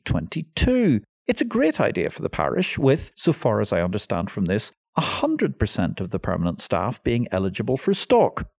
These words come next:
I suppose that's a hundred percent of the permanent staff, so long as they don't run the gauntlet of Stefan Buna during the course of the three-year period. At the same time, it's interesting to reflect, of course, when Euronext launched their I P O on their way to independence from ice,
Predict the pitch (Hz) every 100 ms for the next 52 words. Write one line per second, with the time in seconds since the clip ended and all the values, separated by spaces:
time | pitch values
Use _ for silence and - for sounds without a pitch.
0 | _ 208 196 220 175 107 - - - 117
1 | 95 87 98 104 90 87 87 95 90 85
2 | - 254 220 196 - 131 104 98 101 -
3 | 107 101 101 - 95 98 104 101 90 90
4 | - 98 98 - - 90 - 185 90 208
5 | 220 151 127 - 117 101 101 - 101 87
6 | - 90 98 92 95 90 90 104 208 233
7 | 208 127 - _ _ - 214 311 339 165
8 | 107 - 104 113 - 107 98 113 - 226
9 | 240 156 - 113 104 - - 180 254 180
10 | 208 262 143 110 - 117 113 120 - 104
11 | - 101 101 131 185 247 151 - - 117
12 | 113 104 104 101 113 - 117 104 113 101
13 | 101 101 - 117 147 247 220 -